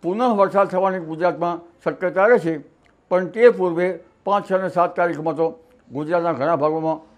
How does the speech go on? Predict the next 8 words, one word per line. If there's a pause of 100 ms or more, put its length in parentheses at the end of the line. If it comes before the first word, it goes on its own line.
(140)
પા-,
પાછો
વરસાદ
થ-,
વરસાદ
થવાની
શક્યતા
રહેશે.